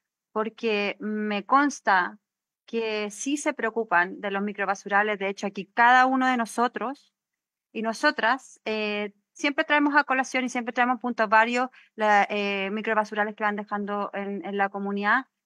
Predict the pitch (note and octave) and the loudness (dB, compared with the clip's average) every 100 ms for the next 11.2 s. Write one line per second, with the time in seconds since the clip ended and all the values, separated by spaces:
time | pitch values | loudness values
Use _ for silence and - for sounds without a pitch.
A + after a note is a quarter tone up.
0 | - G#3+ G3 G#3+ A#3 B3 B3 A#3+ B3 B3 | -10 -6 -2 0 -2 0 0 2 -2 0
1 | A3 A3 A#3 G#3 G3 - A#3 B3+ - A#3 | -2 -2 -6 -6 -8 0 2 2 -4 -6
2 | C#4 - _ _ _ A#3 A#3 A#3 A#3 A3+ | -6 -8 _ _ _ -2 0 0 -2 -4
3 | A3+ A3 G#3+ G#3 A3 A3 A3 G#3 G#3 G#3+ | -6 -6 -6 -4 -2 -2 -2 -2 0 0
4 | G#3 G3+ G3+ G#3 G3+ G3+ G3+ A3 F3+ E3+ | 0 0 -2 -6 -6 -8 -8 -8 -8 -8
5 | D#3+ _ _ _ _ G3+ G3+ G#3 B3+ B3+ | -10 _ _ _ _ -4 -2 -2 -2 -2
6 | C4 B3 C#4 C4+ B3+ A#3+ B3 C4 B3+ B3+ | 2 2 4 2 2 2 2 2 -2 -2
7 | A3+ A#3 B3+ C4 - G#3+ G#3+ G#3 G3+ G3 | -2 0 2 2 -2 -6 -4 -6 -6 -10
8 | G3 G3+ F#3 F3 E3+ D#3+ - F#3 F#3+ G#3 | -10 -12 -10 -10 -10 -10 -6 -4 -2 -2
9 | G#3 G#3 G#3+ G#3 G3 _ _ _ _ _ | 2 2 4 0 0 _ _ _ _ _
10 | - G3+ G3+ G3 A3+ G#3+ G#3 G3+ G3 G3 | -10 -4 -4 -4 -8 -6 -4 -2 -4 -2
11 | A3 A#3+ | -2 -2